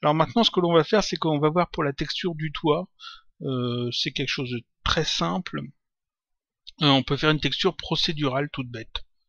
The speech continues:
Donc, euh, je vais faire ça tout de suite, mais pour ça, il faut que je repasse en mode, euh, non pas dans la, l'interface de modélisation, mais l'interface standard. Donc, on passe dans l'interface standard. Je suis repassé dans l'interface standard. Pourquoi ? Pour avoir ici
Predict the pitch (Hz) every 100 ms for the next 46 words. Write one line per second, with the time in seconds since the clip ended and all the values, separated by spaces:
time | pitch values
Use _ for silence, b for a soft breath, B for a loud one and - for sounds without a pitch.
0 | - _ _ 135 117 - 113 117 143 -
1 | 135 - 139 127 - 180 - 143 - 135
2 | - 196 - 147 135 - 208 - - 143
3 | 147 175 190 160 151 135 127 123 - B
4 | B B - 160 - 147 139 127 120 117
5 | - 160 143 151 131 160 143 139 135 139
6 | 139 135 185 160 143 147 127 175 - -
7 | 151 123 101 - B B B B _ 143
8 | 139 - 123 175 - - 135 131 123 175
9 | - - 117 101 - - _ _ _ _
10 | _ _ _ _ _ _ _ _ _ _
11 | _ _ - 151 156 240 233 - - 208
12 | 180 165 147 - 247 208 156 131 139 -
13 | 131 - 147 202 - 135 - 180 175 -
14 | 143 135 135 151 135 127 - 156 180